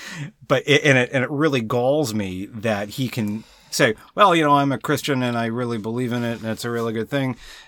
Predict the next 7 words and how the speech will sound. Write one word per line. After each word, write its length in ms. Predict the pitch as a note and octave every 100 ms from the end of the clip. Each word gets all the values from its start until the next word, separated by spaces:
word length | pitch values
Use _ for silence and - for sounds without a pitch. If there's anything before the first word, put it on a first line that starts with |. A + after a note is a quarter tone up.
| _
And, 460 | - A#2+ A#2 A#2 A2+
uh, 280 | A2+ A2 G#2+
Christian, 380 | - F#3 F#3 E3+
Christian. 340 | E3 C#3+ B2 - - - _ _ _ -
And, 200 | D3 C#3+
and 140 | D3+ C#3
people, 220 | A3 G#3+